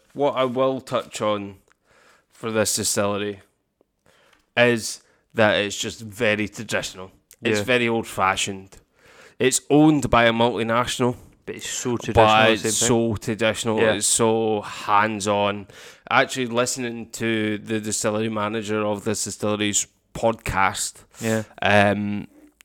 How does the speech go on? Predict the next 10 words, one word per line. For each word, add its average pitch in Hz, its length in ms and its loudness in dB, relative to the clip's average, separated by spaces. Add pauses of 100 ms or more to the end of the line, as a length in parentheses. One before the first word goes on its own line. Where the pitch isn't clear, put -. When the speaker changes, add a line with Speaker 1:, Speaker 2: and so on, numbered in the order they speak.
(320)
Speaker 1:
he 123 160 -4
talked 131 320 2
about 107 460 4 (400)
the 123 80 -4
amount 143 220 2
of 151 100 -2
time 127 400 2
that 110 340 -2 (440)
their 117 260 4
distillers 107 880 0